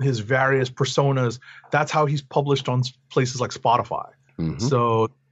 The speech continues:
Speaker 1: it's not as easy to go through, you know, like, it, there's literally, like, a playlist for King Ghidorah. There's literally a playlist for Victor Vaughn, and there's separate, you know, there's separate,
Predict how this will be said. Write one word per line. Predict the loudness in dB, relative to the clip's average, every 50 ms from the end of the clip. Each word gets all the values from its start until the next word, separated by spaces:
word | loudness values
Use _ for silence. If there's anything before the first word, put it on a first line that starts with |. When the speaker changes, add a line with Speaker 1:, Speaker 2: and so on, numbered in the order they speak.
| _ _
Speaker 1:
it's | -2 -2 0 -2 -2 -2
not | 0 2 2 2 2 0 0 0 0
as | 0 0 0 -2 -2
easy | 0 0 2 2 0 -2 -4 -6
to | -6 -4 -4 -2 0 0 0 -2 -2 -6 -8 -16 -20 -20 -20 -20 _ _ -6
go | -2 0 0 2
through, | 2 2 2 2 2 2 2
you | 2 0
know, | 2 2
like, | 2 0 0 0
it, | -2 -2 0
there's | 0 0 0 0 0
literally, | 0 0 2 2 2 2 2 2
like, | 2 2 2 2 2 2
a | 0 -2 -6 -8
playlist | -2 0 2 2 2 2 2 2 0 0
for | 0 0 0 0 0 -4 -6
King | -4 -2 0 0 0
Ghidorah. | 0 2 2 2 4 2 2 0
There's | 0 -4 -6 -2 0
literally | 2 2 4 4 4 4 2
a | 0
playlist | 0 -2 -2 0 2 2 4 4 2 0 -2 -4
for | -2 0 0 2 2
Victor | 0 -2 0 0 0 0
Vaughn, | 2 2 2 2 2 2 2 0 -2 -4 -8 -12 -20 -20 -20 -18 -8 -4
and | 0 2 2 2
there's | 2 0 0
separate, | 0 0 0 0 0 -2 -2 -2 -2 -2
you | 0 2
know, | 2 2
there's | 2 0 0
separate, | 0 -2 -2 0 0 -2 -2 -2